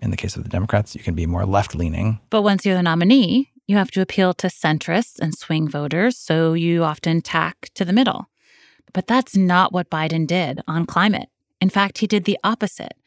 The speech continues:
Speaker 2: One of the first things he did, says Maggie Thomas, was call her old boss, Jay Inslee.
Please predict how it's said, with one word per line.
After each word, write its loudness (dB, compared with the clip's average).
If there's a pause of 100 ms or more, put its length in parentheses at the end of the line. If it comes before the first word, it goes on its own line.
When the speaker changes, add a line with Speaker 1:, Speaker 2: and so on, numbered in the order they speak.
(240)
Speaker 2:
One 2
of 2
the 0
first 0
things 0
he -4
did, -2
says -4
Maggie -2
Thomas, -2 (340)
was -2
call 2
her 0
old -2
boss, -4 (160)
Jay -2
Inslee. -2